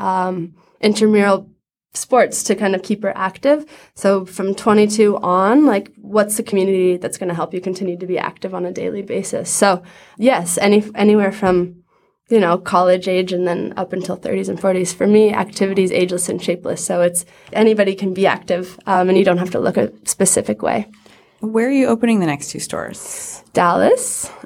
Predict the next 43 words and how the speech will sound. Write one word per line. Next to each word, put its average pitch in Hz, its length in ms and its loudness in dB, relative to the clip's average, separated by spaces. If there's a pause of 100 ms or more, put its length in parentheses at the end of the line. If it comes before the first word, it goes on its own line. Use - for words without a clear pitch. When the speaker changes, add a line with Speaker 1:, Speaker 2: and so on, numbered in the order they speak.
Speaker 1:
um, 202 480 0
and 208 140 0
Speaker 2:
Cool. 208 80 4
Speaker 1:
then 202 200 2
also 196 320 2
Upper - 300 -2
East 185 300 -2
Side. - 120 -4
Speaker 2:
How 220 140 4
excited 208 440 0
are 165 80 2
you? 151 120 0
Speaker 1:
Oh 196 320 2
my 180 180 0
gosh, 196 220 -2
it's, - 340 -8
it's 185 180 -2
great. - 280 -2
Speaker 2:
How 208 180 -4
fun 202 220 -2
Speaker 1:
Can't 220 120 4
Speaker 2:
is - 60 -2
Speaker 1:
wait. 185 140 4
Speaker 2:
it - 40 -2
to, 190 60 -2
like, 170 160 -2
design 151 600 -6
a - 100 -12
store? 202 220 -10
Speaker 1:
It's 208 120 -12
awesome. 180 580 0
Speaker 2:
Oh - 20 -4
my 160 160 -4
gosh. 147 480 -8
Speaker 1:
And 202 160 4
getting 214 240 4
to 202 100 -6
work 180 260 -2
with 185 120 -8
some 196 180 -4
really 190 240 0
talented 190 460 -4
folks. - 580 0